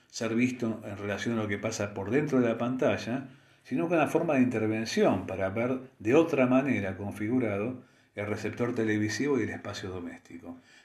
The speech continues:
ligando justamente a la imagen y a, y a la experiencia de transmisión simultánea, aparte tiene algo del orden ritual esto, porque ligó a unos cuantos miles de televisores prendidos,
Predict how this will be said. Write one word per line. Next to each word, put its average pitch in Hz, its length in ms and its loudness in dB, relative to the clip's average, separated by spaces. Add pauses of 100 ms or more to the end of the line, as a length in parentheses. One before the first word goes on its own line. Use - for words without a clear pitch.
ligando 113 560 4
justamente 101 920 -6 (380)
a 95 100 -12
la 98 160 -6
imagen 156 760 0 (220)
y 101 100 -10
a, 87 420 -6 (360)
y 104 60 -16
a 92 60 -12
la 90 100 -10
experiencia 123 680 2
de 95 80 -6
transmisión 95 480 -6
simultánea, 104 680 0
aparte 107 500 -4 (460)
tiene 117 200 0
algo 117 160 2
del 110 120 2
orden 104 380 -2
ritual 110 440 0
esto, 101 300 -6
porque 87 320 -10
ligó 110 520 -4
a 98 60 -8
unos 98 240 -10
cuantos 123 480 2
miles 113 240 -2
de 101 120 0
televisores 95 680 -6
prendidos, 139 800 0